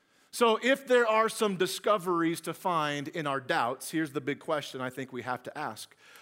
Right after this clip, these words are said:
What discoveries can come from my doubts? What discoveries can come from my doubts? If you got your Bibles, normally we'd be kind of in, in one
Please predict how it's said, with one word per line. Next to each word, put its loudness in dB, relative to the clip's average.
What 0
discoveries -4
can -4
come -2
from -6
my -2
doubts? -6
What -2
discoveries -4
can -6
come 0
from -6
my 0
doubts? -4
If -10
you -4
got 2
your 2
Bibles, 2
normally 2
we'd 0
be -2
kind 0
of -2
in, -2
in -6
one 2